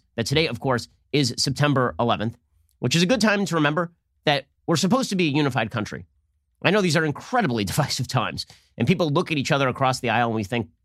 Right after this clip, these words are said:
"How about a national divorce?" Like, we, we don't seem that we want to live in the same country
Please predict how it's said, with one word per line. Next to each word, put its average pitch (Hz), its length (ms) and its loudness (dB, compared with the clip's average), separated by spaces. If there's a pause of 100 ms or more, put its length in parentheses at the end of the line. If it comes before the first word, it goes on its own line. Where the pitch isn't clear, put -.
"How 180 100 2
about 277 140 2
a 190 40 0
national 170 380 0
divorce?" 131 400 -4
Like, - 100 -14
we, 147 120 -2
we 170 160 2
don't 220 140 2
seem 165 160 2
that 113 100 0
we 120 80 -2
want 123 160 2
to 113 40 0
live 135 160 2
in 123 100 0
the 104 60 0
same 107 200 0
country 117 420 -2